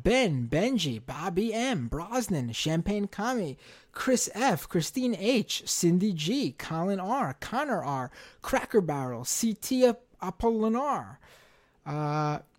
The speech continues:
Cynthia J, D, Dank, uh, Dan K, excuse me, I did that again. I did that last week, didn't I? Dank Uger, Dave K, David Z, Daya, Doug H, Douglas V,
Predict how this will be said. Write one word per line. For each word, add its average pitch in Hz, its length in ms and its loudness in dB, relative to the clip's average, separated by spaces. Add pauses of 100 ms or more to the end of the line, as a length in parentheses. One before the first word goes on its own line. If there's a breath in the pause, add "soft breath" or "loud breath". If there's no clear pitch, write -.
Cynthia 262 540 0
J, 202 460 2
D, 160 540 0
Dank, 185 600 0 (360)
uh, 160 140 4
Dan 233 440 6
K, 135 200 -2
excuse 139 360 0
me, 175 120 4
I 175 60 4
did 165 160 -6
that 190 140 0
again. 180 440 -2
I 135 80 -6
did 170 100 -6
that 185 140 -2
last 208 200 -4
week, 143 140 -6
didn't 196 180 -6
I? 117 180 -10 (580 loud breath)
Dank 196 260 4
Uger, 185 500 0
Dave 147 340 0
K, 226 500 -4
David 180 400 0
Z, 156 520 -2
Daya, 220 640 2 (560 soft breath)
Doug 151 260 4
H, - 540 -2 (360)
Douglas 185 680 0
V, 156 500 0